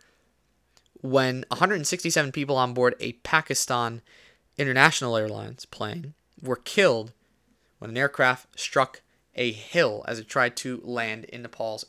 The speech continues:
capital city. So it's unfortunate that both of these two events happened. May those people that died rest in peace. And obviously this needs to be investigated. And it seems,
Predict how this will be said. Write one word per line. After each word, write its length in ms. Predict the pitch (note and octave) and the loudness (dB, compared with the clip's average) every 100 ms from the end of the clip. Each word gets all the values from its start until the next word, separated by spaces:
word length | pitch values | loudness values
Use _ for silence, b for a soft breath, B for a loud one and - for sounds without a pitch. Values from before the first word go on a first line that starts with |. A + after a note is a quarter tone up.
| - | -12
capital 480 | - A2 G#2+ G#2 - - | -6 -6 -6 -14 -14 -14
city. 440 | - - - _ _ _ _ _ _ _ _ _ _ _ _ B B B B B | -8 -8 -10 _ _ _ _ _ _ _ _ _ _ _ _ B B B B B
So 120 | C#3+ | -4
it's 140 | C3 - | -2 -2
unfortunate 680 | F3+ - E3 D#3+ D#3 D3+ C#3 | -2 0 0 0 -6 -6 -4
that 320 | C3 - C3+ | -6 -4 -2
both 180 | C#3 - | -2 -2
of 60 | |
these 240 | C3 B2 - | -8 -8 -8
two 280 | C#3+ B2 - | -8 -8 -6
events 440 | B2+ B2 A#2 - | -6 -6 -6 -10
happened. 520 | - D3+ C#3+ C#3 C3 B2 | -6 -4 -4 -6 -10 -12
May 140 | A#2 | -8
those 220 | A#2 A#2 | -6 -8
people 320 | - A#2+ A#2+ | -10 -12 -10
that 200 | A2 G2+ | -10 -10
died 380 | B2 A2+ A2 G#2+ - - | -6 -4 -4 -8 -14 -12
rest 280 | A2 - - | -10 -10 -14
in 140 | A2+ | -20
peace. 460 | - B2 A#2+ - - _ - _ _ b b b b | -8 -6 -6 -8 -12 _ -20 _ _ b b b b
And 80 | A2+ | -2
obviously 380 | A#2+ A#2+ B2 | -2 -2 -6
this 180 | A#2 A2 | -8 -10
needs 200 | B2 A2+ | -10 -12
to 100 | B2 | -12
be 120 | A#2 | -10
investigated. 720 | A2 A2+ C3 - A#2+ A#2+ A#2 A#2+ _ _ _ _ _ b b b b | -8 -2 -2 -2 -6 -6 -6 -10 _ _ _ _ _ b b b b
And 520 | A#2+ A#2 A2+ A2 A2 _ _ - | -2 0 0 -4 -10 _ _ -8
it 180 | A#2+ - | -6 0
seems, 800 | - - G3+ C3+ A#2 C3 - | 0 2 0 0 -4 -10 -12